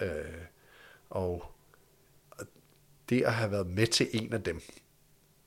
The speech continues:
er mange. Øh, altså, det er fantastisk. Og, og, øh, giver en en personlig stolthed, men også stolthed på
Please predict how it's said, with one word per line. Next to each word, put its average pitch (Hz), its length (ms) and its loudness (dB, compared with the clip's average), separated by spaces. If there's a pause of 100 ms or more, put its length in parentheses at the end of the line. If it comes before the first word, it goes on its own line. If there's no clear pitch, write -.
(300)
er 95 100 2
mange. - 460 -4 (680)
Øh, 92 540 2 (260)
altså, - 200 -4 (160)
det 135 80 12
er 131 40 6
fantastisk. - 720 0
Og, 120 220 2
og, 104 180 4 (640)
øh, 95 360 0 (140)
giver 95 180 2
en 87 100 -6
en 80 100 -10
personlig 135 460 0
stolthed, 87 340 2
men 90 100 -8
også - 180 2
stolthed 98 380 0
på - 240 -4